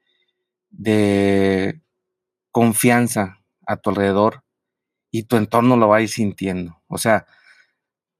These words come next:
te vas energizando con una autoestima y una confianza que las personas la leen de lejos. Y como dijimos, que se proyecta esta confianza,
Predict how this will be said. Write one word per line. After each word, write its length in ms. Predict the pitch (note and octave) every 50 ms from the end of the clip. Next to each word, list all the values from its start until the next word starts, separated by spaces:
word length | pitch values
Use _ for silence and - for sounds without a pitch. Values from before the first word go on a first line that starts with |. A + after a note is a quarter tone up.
| _ _ _ _ _ _ _ _
te 160 | C3 B2+ B2+
vas 420 | A#2+ B2 B2+ C3+ D3+ D#3 - - - _ _ _ _ _ -
energizando 1040 | A#2 A#2+ C3 C3 B2+ A#2+ A2 - - A#2+ A2 - - B2+ C3 C#3 C#3+ B2+ A2 -
con 160 | - A#2 A#2+
una 100 | B2 B2
autoestima 480 | B2 A#2 - A2+ G2+ - - A#2 A#2 A#2+
y 80 | B2
una 140 | B2+ B2+ B2
confianza 420 | - G#2+ G2 - A2+ A2+ A2+ C3 A2+
que 140 | - A#2
las 140 | G#2+ G2+ -
personas 400 | - - F#2+ - - A2+ B2+ B2+
la 140 | A#2 G#2+ G#2
leen 340 | G#2+ A2+ B2 C3+ B2 - _ _ _ _ _ _ _ _ _ _ _ _
de 320 | - - G#2+ A#2 A#2 A2 G#2+
lejos. 600 | G#2+ A2+ C3+ E3+ F3 - E3+ C#3 A2+ - - - _ _ _ _ _ _ _ _ _ _ _ _ _
Y 140 | E2+ E2
como 280 | - B2+ B2 B2 A#2+ A2+
dijimos, 580 | A2+ G#2 - - D3 E3 F#3+ F3+ D3+ A2+ - -
que 560 | - A#2+ A2+ A2 G#2+ G#2+ G#2 G#2 G#2 - - _
se 200 | - - B2 A#2
proyecta 680 | - - A2 A2 G#2 F#2+ A2+ B2+ D3+ D3+ - - C3
esta 220 | B2 - D3+ D3
confianza, 600 | - - B2 G#2+ - B2+ B2 C3 C3+ D#3 E3+ E3